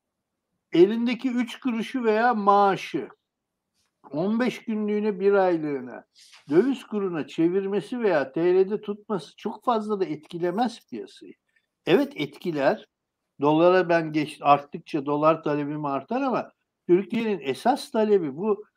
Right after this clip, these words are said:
ithalata dayalı büyümede yanlış ekonomik politikalarda. Ve bu her sene daha da bozuluyor. Çünkü Türkiye'nin bu döviz açığı artarken dış ticaret hadleri dediğimiz yani ihraç malları fiyatları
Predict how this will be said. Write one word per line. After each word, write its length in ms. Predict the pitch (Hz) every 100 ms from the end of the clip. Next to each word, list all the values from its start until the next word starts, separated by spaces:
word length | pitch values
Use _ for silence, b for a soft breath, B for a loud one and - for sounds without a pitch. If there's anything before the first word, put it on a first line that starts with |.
| _ _ _ _ _ -
ithalata 800 | 151 - 185 202 220 214 269 233
dayalı 420 | 202 202 208 196
büyümede 460 | 190 196 196 208 190
yanlış 520 | 151 156 170 233 -
ekonomik 560 | 247 247 220 160 131
politikalarda. 920 | - 120 117 _ 127 107 - - - - _ _ _ -
Ve 160 | 160 220
bu 140 | 247
her 180 | 208 254
sene 360 | 254 285 254 147
daha 260 | 151 240
da 100 | 311 233 160 127 123
bozuluyor. 580 | 139 151 170 233 262 175
Çünkü 600 | - 285 294 311 320 - _ _ _ _
Türkiye'nin 760 | - 247 269 302 302 254 214 - _ _ _ _ _ _ _ _
bu 340 | 135 165 143
döviz 400 | 131 147 160 214
açığı 400 | 202 180 - 190
artarken 640 | 170 165 151 262 254 - - - -
dış 220 | 160 196
ticaret 480 | - 220 208 233 233
hadleri 560 | - 190 190 202 220 208
dediğimiz 520 | 202 170 160 131 123
yani 360 | 151 170 165 139
ihraç 500 | 143 147 220 233 262
malları 460 | 226 180 147 123
fiyatları 760 | - 151 165 170 - 151 104